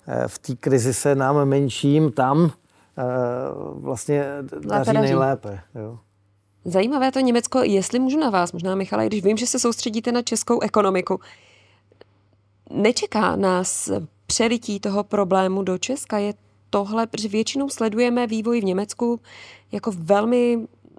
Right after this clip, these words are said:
Speaker 2: exportní ekonomika, která je závislá na Německu, to k nám většinou přichází se zpožděním, ale tady to vypadá, že jsme to ustáli lépe. Jakou roli v tom může mít právě ta,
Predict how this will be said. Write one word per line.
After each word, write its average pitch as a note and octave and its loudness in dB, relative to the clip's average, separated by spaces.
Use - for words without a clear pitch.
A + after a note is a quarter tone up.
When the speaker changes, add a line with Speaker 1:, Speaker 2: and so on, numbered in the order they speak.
Speaker 2:
exportní B3 0
ekonomika, A3+ 0
která G3+ 0
je G3 0
závislá G3 0
na F3+ 2
Německu, G3 -2
to F#3+ -8
k - -10
nám G#3 0
většinou G#3 -4
přichází G#3 -4
se G#3 -4
zpožděním, A3+ -2
ale D#3 4
tady A3+ -2
to - -4
vypadá, C4 0
že B3 -2
jsme B3+ 0
to - -2
ustáli B3 0
lépe. G#3+ 0
Jakou C#4+ 2
roli C#4 2
v - -16
tom D4 0
může G#3+ 2
mít C#4 -2
právě A3 0
ta, B3+ -2